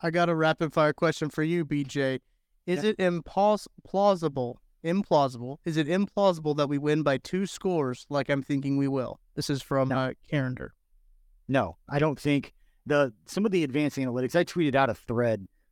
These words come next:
Speaker 2: Um, actually, let me go see if I can find it real quick and give, uh, this gentleman some credit. Uh, some Sharp Clark, N F L. Uh,
Speaker 1: Hmm.
Speaker 2: not familiar with his work until this, so I read it on the internet, so I'm assuming <laughs> that this information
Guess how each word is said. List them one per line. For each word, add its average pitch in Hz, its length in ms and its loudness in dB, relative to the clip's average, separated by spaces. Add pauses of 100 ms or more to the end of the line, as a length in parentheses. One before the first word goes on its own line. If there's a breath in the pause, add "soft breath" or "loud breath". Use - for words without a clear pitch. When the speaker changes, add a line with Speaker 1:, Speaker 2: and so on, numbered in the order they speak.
Speaker 2:
Um, 104 320 -2
actually, 123 240 -2
let 135 100 0
me 131 60 2
go 113 140 -2
see - 140 0
if 127 80 0
I 113 60 2
can 101 100 -4
find 110 280 -2
it - 20 -4
real 101 120 -2
quick 110 280 -4
and 98 200 -2
give, 104 380 0 (140)
uh, 98 240 -2
this 98 160 -2
gentleman 101 640 0
some 98 380 -4 (340)
credit. 107 460 0 (440)
Uh, 113 380 0
some - 180 -4
Sharp 165 400 0
Clark, 147 480 0
N 127 120 -2
F 117 220 -2
L. 117 340 0 (200)
Uh, 104 120 -4
Speaker 1:
Hmm. 104 80 -4
Speaker 2:
not 139 200 0
familiar 143 380 2
with 135 120 2
his 117 140 -2
work 131 240 -2
until 127 240 0
this, 131 180 0
so 117 260 -2
I 110 80 0
read 131 180 0
it 143 60 0
on 139 100 2
the 123 100 0
internet, 139 380 0
so 113 240 -4
I'm 110 200 -4
assuming 180 460 0
<laughs> - 40 -14
that 175 140 0
this 180 200 -4
information 147 680 -2